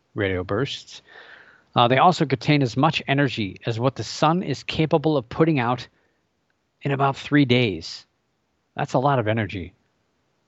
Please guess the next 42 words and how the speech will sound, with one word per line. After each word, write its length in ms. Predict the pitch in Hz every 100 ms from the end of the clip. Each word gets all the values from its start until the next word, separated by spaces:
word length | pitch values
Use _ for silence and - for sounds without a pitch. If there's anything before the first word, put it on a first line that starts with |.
| _ _
Um, 380 | 101 95 92 95 _ _ _ _ _ _ -
try 200 | 156 143
sitting 300 | - 139 123
out 180 | 117
for 120 | - 107
three 240 | - 127
straight 340 | - 123 98
days 420 | 110 107 101 - _ _ _ _
in 100 | 104
the 100 | 104
sun 400 | 101 - 98 87 - _ -
and, 280 | 95 90 92
uh, 180 | 90 92 -
see 160 | -
what 80 | 104
happens 260 | 98 98 -
to 60 | 92
your 80 |
skin. 320 | - - 101 95 - - - - - _
And 260 | 104 95 92
you're 140 | 113
ninety-three 400 | 117 113 113 113
million 260 | 113 117 110
miles 280 | 117 120 107
away. 360 | 110 131 - _ _ - - - - _ -
Uh, 120 | 123 120
the 120 | 127
fast 440 | - 180 180 -
radio 320 | 127 156 151
bursts 640 | 123 135 135 - - - -
discovered 460 | 120 113 151 135 123
so 200 | - 131
far 300 | - 123 123
have 160 | 117
been 140 | 117 104
difficult 400 | 127 - 123 120
to 80 | 101
locate 580 | 120 117 131 117 101
due 160 | 110 147
to 140 | -
being 400 | 110 143 147 139 -
s-, 240 | - -